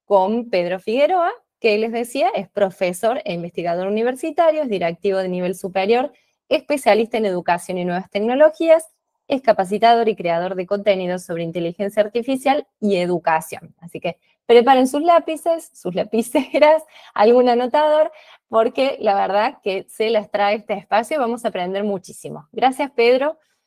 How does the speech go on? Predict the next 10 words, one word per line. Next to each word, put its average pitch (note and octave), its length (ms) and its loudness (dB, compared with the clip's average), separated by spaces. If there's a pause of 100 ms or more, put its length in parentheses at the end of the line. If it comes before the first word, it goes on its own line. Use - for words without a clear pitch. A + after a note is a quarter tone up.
(180)
por F3+ 280 0
sumarte, A3+ 640 -2
por A3 140 -4
estar G3+ 240 -2
de G3+ 80 -4
nuevo G3+ 300 -2
con E3+ 180 -6
nosotros. - 640 -12
¿Cómo G3+ 220 -2
estás? B3+ 400 0